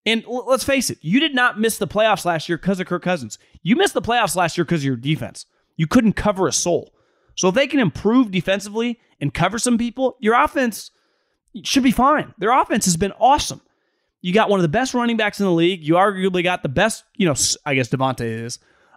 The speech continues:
uh, the second best wide receiver in the league in Justin Jefferson. Thielen's a touchdown machine. Cousins fine. Like, y-, y-, your, your issue, and I, obviously he's not Mahomes or Josh Allen or Lamar Jackson or Herbert or something,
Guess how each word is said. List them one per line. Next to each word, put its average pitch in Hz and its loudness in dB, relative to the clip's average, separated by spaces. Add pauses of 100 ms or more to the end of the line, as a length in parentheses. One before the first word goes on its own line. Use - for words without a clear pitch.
uh, 151 4
the 151 2
second 247 0
best 220 -2
wide 180 0
receiver 165 -2
in 165 0
the 160 -2
league 160 0
in 160 0
Justin 151 -4
Jefferson. 143 -4 (560)
Thielen's 233 4
a 151 2
touchdown 196 0
machine. 151 0 (500)
Cousins 320 -4
fine. 294 -4 (600)
Like, 95 -6
y-, 190 -14
y-, 185 -20
your, 220 -6
your 262 2
issue, 254 2
and 202 -2
I, 214 -4 (140)
obviously 220 2
he's 160 2
not 185 -2
Mahomes 147 2
or 120 -14
Josh 156 -2
Allen 165 0
or 135 -2
Lamar 139 0
Jackson 143 -2
or 113 -18 (160)
Herbert 185 2
or 98 -20
something, 123 -12